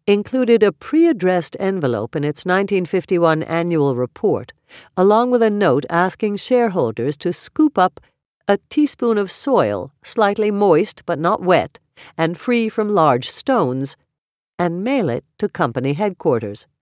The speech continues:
Eli Lilly struck an agreement with members of the Christian and Missionary Alliance. Ministers going to the developing world were given test tubes to take with them.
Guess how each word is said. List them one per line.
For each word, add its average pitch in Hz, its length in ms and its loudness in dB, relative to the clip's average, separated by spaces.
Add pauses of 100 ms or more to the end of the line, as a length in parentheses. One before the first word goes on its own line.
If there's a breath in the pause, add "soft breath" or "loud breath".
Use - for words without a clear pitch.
(360)
Eli 214 380 6
Lilly 208 400 2
struck - 360 -2
an 170 80 -2
agreement 160 480 0
with 165 140 -2
members 180 360 0
of 170 120 0
the 175 80 -2
Christian 214 440 -6
and 190 180 -4
Missionary 160 540 -2
Alliance. 127 640 -2 (500 soft breath)
Ministers 226 640 0
going 214 320 2
to 214 100 -2
the 190 120 0
developing 190 640 0
world 135 400 0
were 185 140 0
given 208 340 0
test - 420 -6
tubes 117 360 -6
to 202 120 -2
take 160 320 -2
with 165 300 -6
them. 131 200 -6